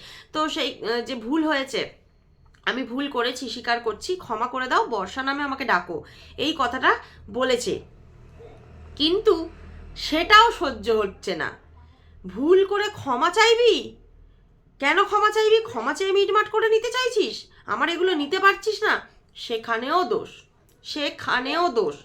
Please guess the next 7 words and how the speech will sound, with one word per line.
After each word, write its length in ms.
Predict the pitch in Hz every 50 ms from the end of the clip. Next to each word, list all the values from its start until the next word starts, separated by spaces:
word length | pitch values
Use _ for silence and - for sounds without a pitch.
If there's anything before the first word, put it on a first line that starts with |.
| _ _ _ _
সেটাও 480 | - - - 254 240 240 254 262 269 240
জ্বালা। 400 | 202 214 180 156 147 127 - - - - _ _ _ _ _ -
বলো 400 | 226 226 - 277 285 294 294 294
এবার 220 | 285 285 285 285 285
কোন 380 | 285 - 311 320 302 302 302
দিকে 200 | 294 320 320 294
যাবে? 380 | 240 254 247 247 254 262 294